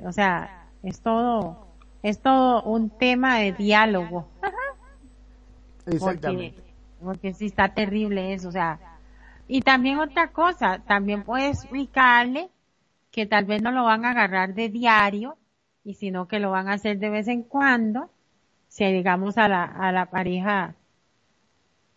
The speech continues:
Speaker 1: a la chica no le gu-, se asusta que sea siempre, digamos, el, el, la penetración anal.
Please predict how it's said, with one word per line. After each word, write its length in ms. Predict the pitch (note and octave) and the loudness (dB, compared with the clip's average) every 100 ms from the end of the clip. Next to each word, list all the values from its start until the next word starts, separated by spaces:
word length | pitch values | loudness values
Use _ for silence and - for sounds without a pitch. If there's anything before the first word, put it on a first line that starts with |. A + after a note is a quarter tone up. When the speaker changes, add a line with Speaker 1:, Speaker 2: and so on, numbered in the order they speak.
| _ _ _ _ _ - | _ _ _ _ _ 0
Speaker 1:
a 140 | G#3 | 4
la 240 | F#3 F3 - | 4 2 -4
chica 800 | G3+ F3+ - G#3+ F#3+ E3 D#3 - _ _ _ _ _ _ _ _ _ _ _ - | -6 -6 -2 0 0 -2 -8 -16 _ _ _ _ _ _ _ _ _ _ _ -6
no 260 | G3 F#3+ | -2 0
le 180 | G3 G3 | 2 0
gu-, 340 | F#3+ F#3+ E3+ - | -2 -4 -8 -2
se 120 | G3+ | 0
asusta 520 | F3+ G3 F#3+ - - | 0 -2 -4 -2 -2
que 140 | F#3+ | -2
sea 260 | E3+ F#3 F#3 | -2 0 -2
siempre, 600 | - F#3+ B3+ D#4 - F3+ | -4 -4 -2 -4 -6 -6
digamos, 460 | E3+ F3 A#3+ A3+ F3 | -4 -4 -4 -4 -8
el, 260 | D#3+ D3+ - | -10 -12 -12
el, 360 | F3 D#3+ D#3+ - - - - | -10 -10 -12 -16 -20 -20 -8
la 160 | F#3+ | -8
penetración 720 | F#3 F#3 F3+ F3 E3+ E3+ F3 F#3+ | -6 -6 -8 -6 -8 -8 -6 -6
anal. 360 | F#3 G#3 A#3 | -4 -4 -6